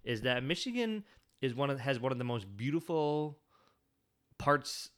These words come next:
that, of any state that I think rivals any state. Um, because on the, the lake, the lakes are so big, uh, especially Lake Michigan, that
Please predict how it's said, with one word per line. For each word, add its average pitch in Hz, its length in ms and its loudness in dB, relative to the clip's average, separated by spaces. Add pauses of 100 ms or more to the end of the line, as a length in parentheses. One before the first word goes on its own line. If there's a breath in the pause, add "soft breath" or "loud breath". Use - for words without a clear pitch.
(220)
that, 135 260 -2
of 147 320 4
any 160 200 2
state 101 260 0
that 113 80 0
I 113 80 4
think 139 200 -2
rivals 123 540 2
any 127 220 -2
state. - 480 -2 (340)
Um, 104 540 0 (640 loud breath)
because 127 580 2
on 123 300 4
the, 113 580 0
the 127 180 2
lake, 135 360 0 (160)
the 127 160 0
lakes 165 380 0
are 107 100 2
so 160 260 0
big, 107 400 2 (560 soft breath)
uh, 107 500 0
especially 120 460 -2
Lake 110 300 -2
Michigan, 113 640 -2 (100)
that 113 640 0